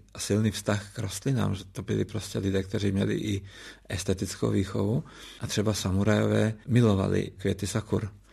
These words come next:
protože říkali, že jsou něžné, pomíjivé. Až, e,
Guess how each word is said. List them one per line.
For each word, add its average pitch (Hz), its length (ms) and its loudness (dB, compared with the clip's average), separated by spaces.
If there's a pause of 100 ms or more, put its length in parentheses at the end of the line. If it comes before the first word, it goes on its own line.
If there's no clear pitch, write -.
(260)
protože 98 380 0
říkali, 98 380 2
že 98 120 2
jsou 98 520 2
něžné, 101 640 2
pomíjivé. 98 760 2 (500)
Až, 127 280 0
e, 113 340 4